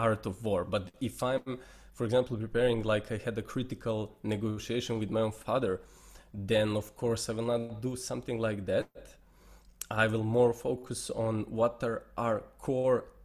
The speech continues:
together values, what underneath it all, what does he want? He wants the best for me, and this is what I want also. And we always lose that when the negotiation, negotiation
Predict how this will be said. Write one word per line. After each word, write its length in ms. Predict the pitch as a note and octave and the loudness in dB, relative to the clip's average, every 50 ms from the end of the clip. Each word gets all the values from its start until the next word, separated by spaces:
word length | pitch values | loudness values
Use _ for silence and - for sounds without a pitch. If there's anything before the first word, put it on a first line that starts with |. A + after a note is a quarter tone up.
| - - - | -20 -14 -12
together 340 | A#2 G#2+ G#2 B2 A#2+ A#2 A2 | -8 -2 2 4 4 4 2
values, 640 | G#2+ G#2 G#2 G2+ G2+ G2+ G2+ G2 F2 F#2+ - - - - | 0 -2 -2 0 2 2 2 2 0 -4 -8 -10 -12 -10
what 420 | A2 G#2+ A#2 A#2 A2 G#2+ - - - - - - _ | -2 0 0 0 0 -2 -10 -18 -20 -20 -20 -10 _
underneath 580 | B2 A#2 A#2 A2+ A2+ A2+ A#2 C3+ D#3 D3+ - - | -2 0 0 0 0 0 2 2 0 0 0 -4
it 180 | B2+ - - A2+ | -6 -6 -6 -2
all, 420 | A2 A#2+ D3+ F3+ G3 G3 F#3+ - - - - - - - - - - _ _ _ _ _ _ _ - | 0 2 2 2 2 -2 -4 -8 -14 -20 -20 -20 -20 -20 -20 -20 -20 _ _ _ _ _ _ _ -12
what 360 | - A#2+ B2 C3 C#3+ B2+ A#2 | -6 -2 0 2 2 0 0
does 220 | A2 C3+ B2+ B2 - | 0 0 0 0 -2
he 160 | - C3 A2+ | -4 -4 -4
want? 260 | G#2 G2+ G2+ F#2+ G2 | -2 -2 -2 -2 -4
He 160 | - - A#2+ | -4 -6 -4
wants 240 | A2+ A#2+ B2+ B2+ A2+ | -2 0 0 0 -2
the 100 | G#2+ A2 | -4 -6
best 400 | G2+ G2 - A#2+ A2+ A2 - - | -8 -2 2 2 2 2 0 -4
for 200 | - - G#2 G2+ | -8 -6 -4 -4
me, 260 | D3 C3+ G#2+ G2+ - - | -2 0 -2 -2 -2 -2
and 120 | G#2+ G#2+ G2 | -4 -4 -2
this 160 | G#2+ G#2 - | -4 -4 -4
is 100 | A#2 G#2 | -6 -4
what 320 | G#2 A2 A2+ A2+ A2+ A2+ A2 | -4 -2 -2 -2 0 2 2
I 100 | A2 G#2+ | 2 2
want 300 | G2+ G#2 G2+ G2 - - | 2 0 -2 -2 -4 -6
also. 500 | - - G#2 G#2 - - - - - - - - - - | -4 -2 -2 -2 -4 -6 -10 -12 -14 -14 -16 -20 -8 -4
And 120 | - A2 A2 | -2 0 2
we 100 | A#2 C3+ | 2 4
always 380 | C#3+ D#3+ E3 E3 C#3+ - - | 4 4 2 2 0 -2 -2
lose 300 | C#3+ C#3 D3+ D3+ C3 A2 | -2 0 0 0 0 0
that 240 | A#2+ C#3 C#3 C#3 - | 0 -2 -2 -2 -2
when 140 | B2 A#2 A2 | -4 -4 -4
the 80 | A2+ | -4
negotiation, 880 | A#2+ A2+ A#2 A#2 A2 A2+ A2+ G#2+ - - - A2+ A2+ - - - - - - - - | -4 -4 -2 -2 -2 -4 -4 -4 -6 -6 -4 -4 -4 -6 -8 -10 -12 -10 -10 -12 -12
negotiation 800 | - - G#2+ G#2 G2+ G#2+ G#2+ - - G#2+ A2+ A2 - G#2+ G#2 A2 | -8 -6 -6 -4 -4 -4 -4 -6 -6 -6 -6 -6 -6 -6 -8 -8